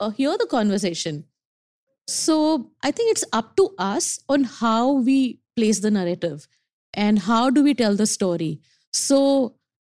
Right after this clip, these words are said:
I do feel that cinema does have a reflection on what plays in society, but cinema also has the ability to change the point of view and how we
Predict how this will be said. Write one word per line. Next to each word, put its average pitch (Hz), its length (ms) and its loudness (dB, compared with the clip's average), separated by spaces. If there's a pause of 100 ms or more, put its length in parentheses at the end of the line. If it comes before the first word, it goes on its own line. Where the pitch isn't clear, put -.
(180)
I 262 160 0
do 294 480 2
feel 254 580 0
that 220 420 -2 (440)
cinema 254 540 2
does 214 540 0
have 220 280 0
a 220 100 2
reflection 208 840 -2 (120)
on 202 400 0
what 196 480 -2
plays 190 300 0
in 208 100 0
society, 196 680 -4 (320)
but 208 140 2
cinema 220 540 4
also 208 460 2
has 196 380 0
the 202 220 -2
ability 220 640 2
to 220 180 -2 (160)
change 247 580 4 (360)
the 208 100 2
point 208 380 2
of 233 100 4
view 220 540 0
and 208 240 0
how 208 380 -2 (600)
we 226 280 2